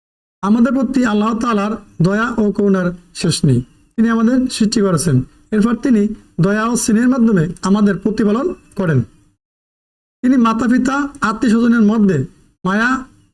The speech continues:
ভালোবাসা সঞ্চার করে দেন। তারা আমাদের সেবা দিয়ে বড় করেন। আমরা নাফরমানি করলেও তিনি দুনিয়াতে আমাদের তৎক্ষণাৎ শাস্তি দেন না, বরং করুণাবশত আমাদের সুযোগ দেন।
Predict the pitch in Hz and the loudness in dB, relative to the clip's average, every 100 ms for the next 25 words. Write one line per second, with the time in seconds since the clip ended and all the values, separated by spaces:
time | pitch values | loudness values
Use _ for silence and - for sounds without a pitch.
0 | - 160 202 214 220 196 - 196 190 254 | -8 -2 -2 -2 -4 -4 -2 0 0 -2
1 | 285 - _ - 240 202 143 - _ - | -8 -10 _ -6 -2 -2 -4 -10 _ -4
2 | 170 135 117 _ _ _ _ _ _ - | -2 0 -2 _ _ _ _ _ _ -8
3 | 214 202 160 - - 185 233 220 233 - | -6 -4 -6 -10 -10 -2 0 2 2 0
4 | 202 220 220 285 277 175 196 190 170 135 | 0 2 2 0 0 0 0 -2 -2 -2
5 | 120 _ _ _ _ - 214 240 220 202 | -2 _ _ _ _ -6 0 2 0 -4
6 | - _ _ - 185 214 214 240 349 - | -10 _ _ -6 -2 0 0 0 0 -2
7 | 262 302 208 - 220 220 170 147 - _ | -2 0 0 -2 0 2 0 -4 -10 _
8 | _ _ - 170 226 269 - 180 165 - | _ _ 0 2 2 2 0 -2 -2 -2
9 | 202 196 196 190 214 214 247 240 226 - | 0 0 0 -2 -6 -4 -4 -2 -6 -8
10 | - 202 - 294 - - 175 160 135 127 | -6 -4 -2 -2 -4 -2 0 2 2 -2
11 | - _ 170 214 220 180 - - 254 254 | -8 _ 0 0 -2 -4 -10 -4 0 0
12 | 240 240 214 160 - - - 202 214 190 | 2 0 0 -2 -6 -14 -6 -2 0 0
13 | 185 - _ - 302 285 208 175 135 | -2 -10 _ -6 -2 0 2 0 0